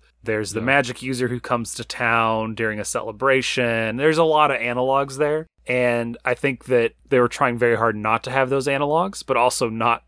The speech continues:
Speaker 1: accidentally analog Game of Thrones. I think they've hit a,
Speaker 2: <laughs>
Speaker 1: a decent middle ground where it's, it's, it's not Game of Thrones.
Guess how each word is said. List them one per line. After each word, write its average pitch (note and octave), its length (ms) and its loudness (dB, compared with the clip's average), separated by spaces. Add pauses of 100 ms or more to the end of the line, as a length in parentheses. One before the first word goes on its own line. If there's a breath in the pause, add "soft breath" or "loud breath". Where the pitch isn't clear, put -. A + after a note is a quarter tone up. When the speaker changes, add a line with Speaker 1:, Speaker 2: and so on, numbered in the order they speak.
Speaker 1:
accidentally A#2 560 -6
analog A2 440 -2
Game A2 180 -4
of G#2 100 -6
Thrones. A#2 480 -6 (180)
I C#3+ 100 2
think G#3+ 280 -2
they've G#3+ 160 2
hit F#3+ 140 2
a, F3+ 80 2 (160)
Speaker 2:
<laughs> - 80 -8
Speaker 1:
a D#3 80 0
decent D#3+ 640 -2 (100)
middle D3+ 340 2
ground C3+ 520 0 (120)
where C3+ 320 4
it's, - 280 0
it's, - 400 -4 (160)
it's D#3 160 -2
not G#3 180 2
Game C3+ 160 -4
of A#2 80 -4
Thrones. A2 480 -10